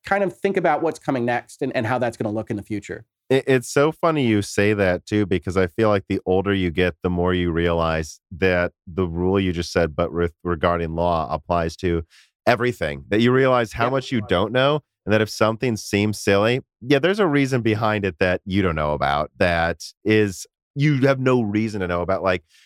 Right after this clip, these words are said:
Speaker 2: the, the biggest one that I've had to deal with in the past week is A M D just launched a graphics card. It, the, the lanes that connect it to a motherboard provide the bandwidth to communicate with the C P U. It only has four lanes, and people are like,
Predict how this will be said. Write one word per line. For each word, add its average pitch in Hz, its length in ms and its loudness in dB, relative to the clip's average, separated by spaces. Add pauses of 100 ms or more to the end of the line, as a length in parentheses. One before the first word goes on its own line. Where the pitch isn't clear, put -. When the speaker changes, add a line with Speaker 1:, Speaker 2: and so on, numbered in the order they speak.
(260)
Speaker 2:
the, 127 160 4
the 127 140 0
biggest 165 280 0
one 156 100 2
that 110 140 0
I've 120 200 0
had 127 120 0
to 101 60 -2
deal 92 180 0
with 90 140 -2
in 92 60 -4
the 85 80 0
past 87 340 -2
week 95 180 -2
is 80 140 -4
A 85 60 0
M 85 120 -2
D 80 100 -4
just 73 180 -12
launched 73 260 -6
a 78 60 -4
graphics 113 500 0
card. 110 500 0 (320)
It, 104 180 0
the, 101 320 0
the 110 200 0
lanes 98 460 0
that 104 140 -4
connect 90 440 0
it - 120 -8
to 98 120 -2
a 85 80 2
motherboard 101 880 0
provide 80 320 -2
the 76 60 -10
bandwidth 95 540 0
to - 80 -20
communicate 85 380 -4
with 69 80 -10
the 82 60 -12
C 87 220 -2
P 87 180 -2
U. 92 120 2
It 87 60 0
only 95 160 0
has 87 140 -2
four 104 300 2
lanes, 104 480 0 (340)
and 92 140 -4
people 117 220 0
are 104 120 2
like, 95 320 0